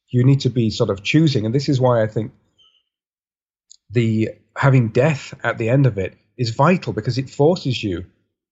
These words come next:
to have to make choices. If you didn't have that sort of boundary flashing before you, you wouldn't feel like you had to make choices. You relax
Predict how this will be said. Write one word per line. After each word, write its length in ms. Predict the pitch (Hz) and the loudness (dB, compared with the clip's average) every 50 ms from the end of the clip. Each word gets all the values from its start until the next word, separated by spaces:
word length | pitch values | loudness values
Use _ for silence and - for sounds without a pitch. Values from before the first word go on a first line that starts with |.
| _ _ - | _ _ -4
to 100 | - 131 | -4 -2
have 260 | - - 175 - - | -2 -2 -4 -4 -2
to 80 | - 131 | -4 -2
make 220 | 110 104 101 - | -2 -2 -4 -4
choices. 540 | - - 95 87 87 - - 80 - - - _ _ _ _ _ _ _ _ _ _ _ _ _ _ | -4 -4 -4 -4 -6 -6 -10 -10 -10 -12 -14 _ _ _ _ _ _ _ _ _ _ _ _ _ _
If 160 | - 131 135 147 | -6 -2 0 2
you 80 | 135 | 2
didn't 240 | 135 196 202 196 156 | 4 4 2 2 0
have 280 | 139 151 156 139 135 - | 0 0 0 0 0 0
that 240 | 139 127 - - _ _ _ _ _ | -2 -2 -2 -6 _ _ _ _ _
sort 220 | - - - - 127 | -12 -8 -6 -4 -4
of 160 | 113 113 - | -4 -4 -4
boundary 640 | 139 151 170 190 180 143 131 113 101 90 85 87 _ _ _ _ _ _ _ _ _ - | 0 2 2 2 2 2 0 -4 -6 -6 -8 -12 _ _ _ _ _ _ _ _ _ -4
flashing 420 | - 160 165 151 - 147 139 127 | -2 -2 -2 -2 -2 0 0 0
before 380 | 127 - 123 - 123 135 143 135 | 0 -2 -2 0 2 4 4 2
you, 280 | 107 87 78 76 87 - _ _ _ _ _ _ _ _ _ - | 2 0 -4 -8 -12 -18 _ _ _ _ _ _ _ _ _ -6
you 120 | 151 160 170 | -2 0 0
wouldn't 200 | 190 160 143 139 | 0 0 -2 -2
feel 220 | - 170 165 147 | 0 0 2 2
like 220 | 143 143 139 135 139 | 4 2 2 2 0
you 80 | 135 | -4
had 220 | 131 160 165 - - | -4 -4 -6 -4 -4
to 60 | 151 | -2
make 260 | 135 123 123 - - | -2 -2 -2 -4 -4
choices. 360 | - - 170 175 - 123 110 | -2 0 0 0 0 -4 -4
You 100 | 113 113 | -4 -2
relax 640 | 107 113 117 117 127 143 131 - - - - - - | 0 0 2 2 2 0 -2 -6 -12 -14 -14 -14 -14